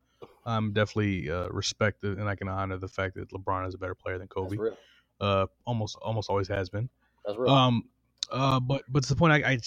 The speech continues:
Speaker 1: I can't say Drake's past his prime. Um, we, we, we've seen, we haven't seen the, the sheer greatness in quite some time, but we see flashes.
Speaker 2: Flashes. True.
Speaker 1: Um,
Speaker 2: True.
Speaker 1: and I feel like if, if he, if he focused, I feel like that's what's gonna happen.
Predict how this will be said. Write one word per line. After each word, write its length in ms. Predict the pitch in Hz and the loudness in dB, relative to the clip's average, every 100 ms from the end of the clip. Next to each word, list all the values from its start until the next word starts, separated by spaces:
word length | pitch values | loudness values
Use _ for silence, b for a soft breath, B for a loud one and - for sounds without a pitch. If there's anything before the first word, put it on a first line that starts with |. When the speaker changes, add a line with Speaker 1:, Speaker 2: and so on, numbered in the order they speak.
| - | -6
Speaker 1:
I 40 | |
can't 180 | - 110 | -4 -6
say 100 | 110 | -6
Drake's 220 | 101 98 - | -6 -8 -4
past 220 | 98 95 | -4 -4
his 100 | - | -4
prime. 380 | 104 104 104 107 | 2 2 2 -2
Um, 280 | 101 98 - _ _ _ _ _ | -2 -4 -8 _ _ _ _ _
we, 200 | - 120 | -6 -6
we, 220 | 101 120 - | -4 -6 -2
we've 260 | 123 117 - | -2 -2 -2
seen, 480 | - 117 110 101 - b b b - | -2 0 0 -2 -6 b b b 4
we 80 | |
haven't 220 | 156 147 131 | 6 6 4
seen 540 | 147 139 127 95 101 | 4 4 4 0 -4
the, 300 | 107 104 - _ 87 | -4 -4 -6 _ -12
the 360 | 104 80 62 - _ - | -8 -8 -10 -16 _ -10
sheer 760 | - - - 127 117 110 107 104 b b b _ _ _ _ _ _ _ - 135 | -2 0 4 4 4 4 2 -2 b b b _ _ _ _ _ _ _ -6 2
greatness 440 | 139 127 131 131 | 4 4 4 2
in 100 | 120 | -2
quite 220 | 113 123 | 2 2
some 120 | - 107 | 2 0
time, 360 | 135 135 139 B B B B - | 4 6 4 B B B B -2
but 80 | 104 | 0
we 80 | 104 | 2
see 140 | 117 | 0
flashes. 320 | - 107 90 | 2 2 2
Speaker 2:
Flashes. 420 | - 104 - - _ | 0 -4 -4 -20 _
True. 180 | - 135 | 0 0
Speaker 1:
Um, 360 | 101 95 90 87 - | 2 0 0 -6 -6
Speaker 2:
True. 220 | 117 104 _ _ _ _ _ _ - | -4 -4 _ _ _ _ _ _ -10
Speaker 1:
and 100 | 98 | -6
I 20 | |
feel 140 | 98 110 | -2 0
like 80 | 101 | -2
if, 120 | 101 | -6
if 160 | 95 - | -14 -8
he, 100 | 101 | -6
if 140 | 95 | -4
he 100 | 104 | -6
focused, 340 | - 120 117 101 | 0 0 2 0
I 40 | |
feel 140 | 110 | -2
like 80 | 98 | -2
that's 160 | 98 104 | -2 -4
what's 140 | 101 | -6
gonna 160 | 98 98 | -6 -4
happen. 360 | 95 98 92 | -4 -4 -10